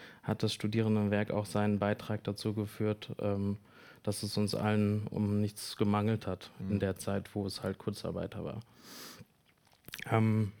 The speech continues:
Speaker 1: ja. Jetzt hab ich die Frage vergessen.
Speaker 2: <laughs> Die Frage war quasi, wie, ob sich das Arbeitsklima verändert
Speaker 1: Ach so, das
Speaker 2: hat.
Speaker 1: Arbeitsklima.
Speaker 2: Genau. <laughs>
Speaker 1: Ähm, ja, grundsätzlich, ähm,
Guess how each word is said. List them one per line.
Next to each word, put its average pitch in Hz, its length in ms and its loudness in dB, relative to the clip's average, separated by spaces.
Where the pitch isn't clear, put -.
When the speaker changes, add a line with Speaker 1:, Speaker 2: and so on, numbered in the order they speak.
Speaker 1:
ja. 98 300 2
Jetzt - 160 -6
hab 107 100 2
ich 110 60 -4
die - 100 -10
Frage 113 340 0
vergessen. 107 580 2
Speaker 2:
<laughs> - 100 6
Die 220 80 4
Frage 185 360 8
war 117 100 6
quasi, 110 480 6
wie, 107 420 4
ob 117 120 0
sich 107 140 -2
das 98 160 0
Arbeitsklima 98 640 4
verändert - 300 4
Speaker 1:
Ach - 40 2
so, 127 80 6
das 107 180 4
Speaker 2:
hat. - 80 0
Speaker 1:
Arbeitsklima. 110 560 4
Speaker 2:
Genau. 95 280 2
<laughs> - 440 2
Speaker 1:
Ähm, 113 440 8
ja, 131 260 8
grundsätzlich, 135 840 6
ähm, 120 480 6